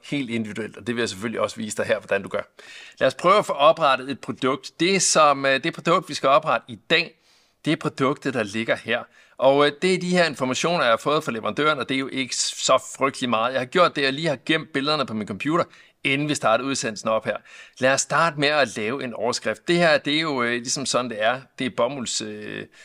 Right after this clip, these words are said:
bomuldstrusser, og, øh, jeg tænker egentlig bare, at vi kopierer overskriften her, eller i hvert fald lige den første del af det. Det, som, øh, jeg så går og gør her, det er, at jeg går op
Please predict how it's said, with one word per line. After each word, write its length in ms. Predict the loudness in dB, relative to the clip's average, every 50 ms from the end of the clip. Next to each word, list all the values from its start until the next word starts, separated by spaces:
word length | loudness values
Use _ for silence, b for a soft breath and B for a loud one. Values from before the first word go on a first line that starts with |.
| B B B B _
bomuldstrusser, 760 | -2 -2 0 -2 -4 -6 -6 -4 -2 0 2 2 2 0 -2 _ _ 0
og, 300 | 2 4 4 4 2 0
øh, 60 | -2 -4 -6 -6
jeg 120 | -4 -2
tænker 240 | -2 -2 -2 0 -2
egentlig 180 | -2 0 0
bare, 120 | 0 2 2
at 60 | 0
vi 60 | -2
kopierer 360 | -6 -14 -16 -8 -6 -4 -4
overskriften 500 | -4 -4 -4 -6 -6 -8 -10 -10 -8 -8
her, 80 | -6 -4
eller 160 | -4 -4 -4
i 100 | -6 -4
hvert 160 | -6 -6 -4
fald 120 | -4 -6 -6
lige 140 | -6 -6 -6
den 120 | -8 -2
første 340 | 0 0 0 0 -2 -6 -12
del 220 | -12 -12 -10 -10
af 80 | -10 -10
det. 100 | -12 B B B B B B B B B -2
Det, 180 | 0 0 2 4
som, 320 | 4 4 4 4 2 0
øh, 60 | 0
jeg 140 | 0 0 0
så 120 | -2 -2
går 180 | 0 0 0 0
og 60 | 2
gør 100 | 2 2
her, 180 | 2 0 -2 -4
det 240 | -4 -6 -6 -4 -4
er, 140 | -4 -4 -6 -10
at 120 | -12 -10
jeg 140 | -8 -8 -6
går 120 | -6 -6 -4
op 220 | -4 -6 -6 -8